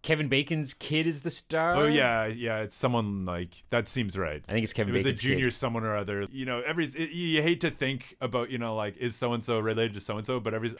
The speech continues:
Speaker 2: forty-seven Meters Down two had a, a Stallone daughter or someone like that. There was
Speaker 1: Whoa,
Speaker 2: a few.
Speaker 1: Stallone.
Speaker 2: There was at least two or three, like, where you see the last name and you're like,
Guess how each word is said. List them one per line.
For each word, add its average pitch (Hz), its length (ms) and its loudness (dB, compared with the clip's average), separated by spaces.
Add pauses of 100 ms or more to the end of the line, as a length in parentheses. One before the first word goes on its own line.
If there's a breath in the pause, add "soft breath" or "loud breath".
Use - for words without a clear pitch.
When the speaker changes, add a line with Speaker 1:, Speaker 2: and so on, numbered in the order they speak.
(100)
Speaker 2:
forty-seven 151 400 2
Meters 131 220 0
Down 117 220 -2
two 113 480 0
had 107 240 0
a, 95 200 -4
a 113 60 -6
Stallone 101 680 -6 (300 soft breath)
daughter 90 460 -4
or 95 60 -4
someone 117 300 -4
like 107 140 -4
that. 117 80 -4
There 127 80 0
was 123 100 6
Speaker 1:
Whoa, 135 460 8
Speaker 2:
a 98 40 -4
few. - 220 -6
Speaker 1:
Stallone. 98 380 -2
Speaker 2:
There 170 100 6
was 170 120 6
at 175 120 6
least 175 240 6
two 170 120 4
or 165 80 10
three, 143 300 2
like, 120 300 2
where 127 120 0
you 127 80 2
see 147 120 -2
the 135 80 4
last 123 200 4
name 123 140 -2
and 131 60 -2
you're 123 100 0
like, 113 220 0